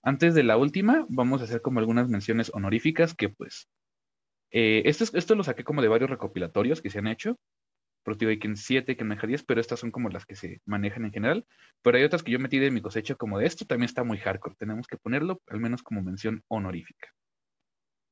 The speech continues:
¿Va? Entonces, como número, número siete, siete, siete, tenemos,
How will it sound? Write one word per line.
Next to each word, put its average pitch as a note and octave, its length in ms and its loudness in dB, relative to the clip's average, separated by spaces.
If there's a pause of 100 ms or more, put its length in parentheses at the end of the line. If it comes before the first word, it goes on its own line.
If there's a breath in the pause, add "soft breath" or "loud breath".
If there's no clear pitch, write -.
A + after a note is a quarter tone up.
(500)
¿Va? D3 360 -2 (1700)
Entonces, B2+ 500 2
como A#2+ 380 -2
número, F3 400 2
número C3 560 4 (260)
siete, A#2 840 0 (260)
siete, G2+ 680 -4 (120)
siete, G2+ 640 -4 (960 soft breath)
tenemos, C#3+ 640 0